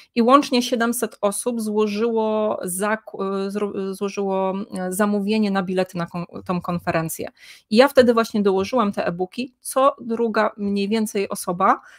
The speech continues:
e, dodała te e-booki za trzydzieści dziewięć złotych do sklepu i n-, s-, na samym etapie tylko sprzedaży biletów na tą konferencję za siedem tysięcy złotych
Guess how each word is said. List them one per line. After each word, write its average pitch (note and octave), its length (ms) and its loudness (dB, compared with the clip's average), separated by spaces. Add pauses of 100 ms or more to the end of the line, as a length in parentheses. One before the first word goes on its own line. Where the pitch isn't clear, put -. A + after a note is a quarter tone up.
(200)
e, G3+ 220 4
dodała A3+ 600 4
te - 240 -4
e-booki G3+ 360 -4
za G#3 120 -2
trzydzieści G#3 440 -8
dziewięć F#3+ 240 -4
złotych F#3+ 260 -2
do F#3+ 100 -4
sklepu F#3+ 540 -2 (280)
i G3+ 100 0
n-, A3 120 4
s-, - 220 -4
na B3+ 220 4
samym B3+ 440 2
etapie A#3 400 -2
tylko C4 280 -2
sprzedaży A#3 520 -2
biletów G3+ 580 -4
na G#3 120 -4
tą G#3 160 -4
konferencję G3+ 600 -4
za G#3 140 0
siedem C4+ 540 0
tysięcy A3+ 540 -4
złotych G3+ 540 0